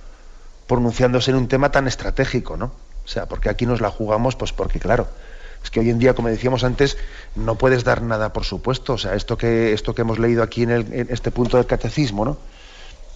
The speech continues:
Que Dios nos creó hombre y mujer, y que la mujer es carne de su carne del varón, es su otra mitad, eh,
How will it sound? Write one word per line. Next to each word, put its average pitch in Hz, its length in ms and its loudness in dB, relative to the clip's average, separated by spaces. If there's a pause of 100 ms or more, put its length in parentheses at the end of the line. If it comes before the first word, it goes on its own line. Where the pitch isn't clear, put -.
(800)
Que 107 320 4
Dios 113 560 2 (340)
nos 120 280 2
creó 123 300 4
hombre 123 320 2
y - 20 2
mujer, 120 500 0
y 120 120 0
que - 580 -2
la 120 120 4
mujer 123 300 2
es 139 140 2
carne 135 380 2
de 131 80 0
su 120 160 -6
carne 127 280 0
del 120 160 0
varón, 127 380 2 (340)
es 135 140 0
su 127 120 0
otra 127 220 2
mitad, 127 420 4 (540)
eh, 120 580 2